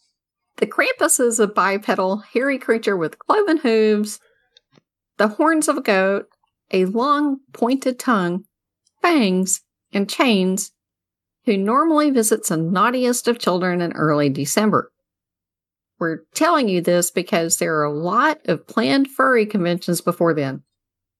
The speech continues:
Until December, any dates you have with someone claiming to be the Krampus is lying.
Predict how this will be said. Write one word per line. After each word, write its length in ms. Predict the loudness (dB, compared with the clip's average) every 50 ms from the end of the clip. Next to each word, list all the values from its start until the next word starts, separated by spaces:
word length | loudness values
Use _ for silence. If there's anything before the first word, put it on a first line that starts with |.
| _ _ _ _ _ _ _ _ _ -6
Until 420 | -4 -4 -4 -2 -2 0 0 0 0
December, 760 | 0 0 0 0 0 0 2 2 2 2 2 0 -2 -4 _ _ _ _ _ _ _ _ _ _ _ -2
any 280 | 0 2 2 2 0 0
dates 480 | 0 0 2 2 2 2 0 -2 -2 0
you 120 | 0 0
have 500 | 2 2 2 2 2 2 0 -2 -4 -4
with 180 | -4 -4 -2 0
someone 280 | 0 2 2 2 0
claiming 420 | 0 0 2 2 4 4 2 2 0
to 140 | 0 -2 0
be 260 | 2 2 0 0 -2 -6 _ -8 -8 -8 -8 -10 _ _
the 500 | -2 0 2 2 2 2 0 -2 -4 -6 _ -4
Krampus 520 | 0 0 0 0 -2 -4 -4 -4 -4 -8 _ _ _ _ _ _ _ _ _ -2
is 320 | 0 0 2 0 -2 -4 -6
lying. 720 | -8 -6 -2 0 0 2 2 0 0 -2 -4 -6 -8